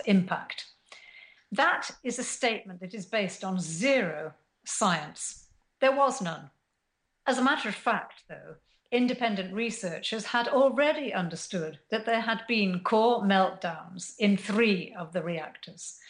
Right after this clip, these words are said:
And they knew that because of the composition of the emissions, and they have been proved right.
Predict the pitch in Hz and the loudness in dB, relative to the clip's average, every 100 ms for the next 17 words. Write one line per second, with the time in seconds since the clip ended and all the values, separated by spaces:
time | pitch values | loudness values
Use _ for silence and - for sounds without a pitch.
0 | - - - 226 220 196 240 233 214 214 | -18 -16 -2 2 4 6 4 4 2 4
1 | 302 381 370 - - - 202 233 208 214 | 6 6 4 -2 -8 -6 -2 -2 0 -2
2 | 247 254 247 285 185 180 - 208 208 180 | 0 2 0 -2 -4 -6 -6 -2 -2 0
3 | 202 - - 262 302 285 202 151 143 - | -2 -2 0 2 4 2 -2 -8 -14 -18
4 | - - _ _ - 202 208 220 196 180 | -18 -20 _ _ -8 -2 2 2 2 -2
5 | 180 208 208 - 175 175 - 214 233 190 | -4 -4 -4 -6 -6 -6 -4 0 0 0
6 | - | -8